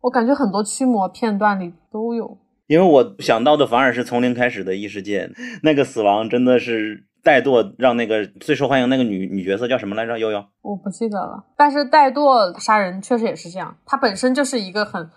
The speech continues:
Speaker 1: <laughs> 很，很这种死法的人。
Speaker 2: 哦，想起来，嗯，叫雷姆嘛。尤其他有高清重制版以后，我看到了，啊，雷姆在天空中被拧成麻花。<laughs>
Speaker 1: 嗯。
Speaker 2: 太酸爽了，这，这种感觉也是一样的。我这么一说会不会被喷呀？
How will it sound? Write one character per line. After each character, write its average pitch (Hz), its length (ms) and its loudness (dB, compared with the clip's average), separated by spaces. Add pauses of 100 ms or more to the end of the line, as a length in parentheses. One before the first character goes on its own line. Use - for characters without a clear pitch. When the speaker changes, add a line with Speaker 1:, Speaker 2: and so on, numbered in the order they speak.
Speaker 1:
<laughs> - 160 -20
很， - 220 -4 (160)
很 214 200 -2
这 254 160 4
种 208 160 2
死 214 240 -4
法 208 100 4
的 147 60 4
人。 135 80 6
Speaker 2:
哦， 123 40 2
想 139 160 0
起 143 100 0
来， 117 260 2 (180)
嗯， 113 120 -6
叫 160 140 4
雷 123 200 4
姆 131 200 0
嘛。 98 280 -4
尤 127 120 2
其 139 240 0
他 135 220 0
有 120 160 2
高 127 180 4
清 139 180 0
重 117 200 -6
制 135 140 -2
版 104 220 0
以 95 80 -6
后， 104 340 0 (140)
我 98 120 -4
看 127 260 -2
到 113 140 4
了， 95 260 0 (440)
啊， 101 120 -12
雷 107 140 0
姆 120 120 0
在 110 120 2
天 117 200 -4
空 113 200 -4
中 110 260 -2
被 113 120 0
拧 98 160 -4
成 101 140 -6
麻 104 180 2
花。 107 200 2 (380)
<laughs> - 320 -20
Speaker 1:
嗯。 185 320 -10 (120)
Speaker 2:
太 131 280 2
酸 110 320 -4
爽 95 220 -2
了， 95 180 -10
这， 131 220 -2
这 135 200 -4
种 113 140 0
感 101 160 0
觉 92 140 -6
也 95 80 -2
是 92 140 -10
一 90 80 -10
样 95 260 -8
的。 87 120 -14 (200)
我 107 100 -8
这 131 80 -6
么 147 100 2
一 147 40 2
说 143 160 -2
会 147 100 -4
不 131 100 -6
会 135 100 -6
被 127 120 -2
喷 117 220 -8
呀？ 107 200 -10